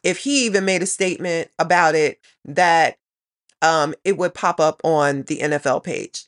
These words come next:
There's, there's nothing as of late. E S P N did put something regarding this whole incident on their page, and everybody had a lot to say. That, you know, everybody had a lot to say there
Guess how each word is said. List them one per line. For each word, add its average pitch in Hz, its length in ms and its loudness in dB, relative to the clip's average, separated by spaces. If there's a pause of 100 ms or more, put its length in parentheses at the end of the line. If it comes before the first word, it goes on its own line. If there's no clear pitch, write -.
(120)
There's, 156 440 0
there's 165 280 -2
nothing 143 480 -4
as 143 160 0
of 127 120 -8
late. 147 280 -6 (400)
E 240 140 4
S 233 160 0
P 233 240 0
N 214 300 4 (120)
did 190 480 2
put 202 200 -2
something 170 580 -2
regarding 156 540 0
this 156 160 -6
whole 160 180 -2
incident 139 560 -4
on 139 360 -4
their 285 240 2
page, 160 460 -4
and 147 140 -4
everybody 143 440 -4
had 147 200 -6
a 139 60 -4
lot 139 260 -4
to - 60 -12
say. 147 260 -6
That, 147 220 -6
you 175 180 -6
know, 127 220 -4
everybody 196 400 2
had 160 160 2
a 143 40 0
lot 147 200 2
to - 60 -8
say 147 180 -4
there 139 380 -2